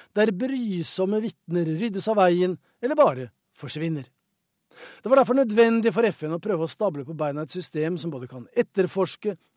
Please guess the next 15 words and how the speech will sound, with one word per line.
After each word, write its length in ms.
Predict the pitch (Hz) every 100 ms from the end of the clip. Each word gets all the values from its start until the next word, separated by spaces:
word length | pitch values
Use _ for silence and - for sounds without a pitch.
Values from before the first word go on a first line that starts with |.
| _ -
og 240 | 156 170 185
prosedere 680 | 202 202 226 185 185 180 208
en 100 | 214
sak, 400 | - 220 190 - _ - _
slik 240 | - 165 190
at 160 | 185 _ _ _
skyldige 480 | - 277 147 117 127
kan 240 | 120 107 107
bli 80 | 120
dømt. 380 | 135 113 _ _ _ _ _ _ _ - -
Francisco 600 | - 196 185 196 - -
de 100 | 196
la 80 | 180 185
Nese, 360 | 202 160 190 185
som 240 | 175 139